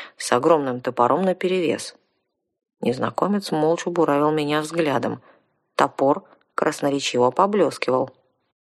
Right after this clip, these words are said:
"А, д-, добрый день",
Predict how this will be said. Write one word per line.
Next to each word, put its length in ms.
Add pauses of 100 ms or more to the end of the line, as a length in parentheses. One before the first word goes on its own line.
(540)
"А, 680
д-, 260 (420)
добрый 520
день", 520